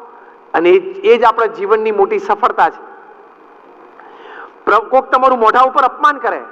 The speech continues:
પ્રમુખ સ્વામી મહારાજનું ઓગણીસો ને છ્યાસી ની સાલમાં એ વખતના કેબિનેટ મિનિસ્ટર હતા યોગેન્દ્ર મકવાણાએ મોઢે અપમાન કર્યું. એક કલાક સુધી પ્રમુખ સ્વામીનારાયણ ખખડાવ્યા, કારણ કે કેબિનેટ મિનિસ્ટર હતા, એનો પાવર હોય, અને પાછા પ્લાનિંગ કમિશનના મેમ્બર હતા.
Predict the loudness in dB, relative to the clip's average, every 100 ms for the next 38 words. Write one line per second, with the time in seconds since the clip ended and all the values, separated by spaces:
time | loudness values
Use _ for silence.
0 | -20 -20 -20 -20 -20 -2 0 0 0 0
1 | 0 2 4 4 2 0 -2 0 -2 -2
2 | 0 0 0 -2 -2 -4 -6 0 2 4
3 | 2 2 -4 -4 2 4 4 0 -2 -2
4 | 0 -2 0 -2 0 -2 0 -2 2 2
5 | 2 2 0 0 0 2 2 0 -2 -2
6 | 0 2 2 2 -2 -2 -4 -6 -8 -14
7 | -20 -8 -2 0 0 0 2 2 0 -2
8 | -8 -2 -2 -2 -2 0 2 0 0 -4
9 | 0 2 2 -2 -6 -16 -8 -4 -2 -2
10 | 0 0 0 0 -2 2 2 2 2 2
11 | 4 4 4 0 -6 -16 -20 -20 -20 -20
12 | -18 -4 -2 0 0 0 0 -2 -2 -2
13 | -2 0 0 0 0 2 0 2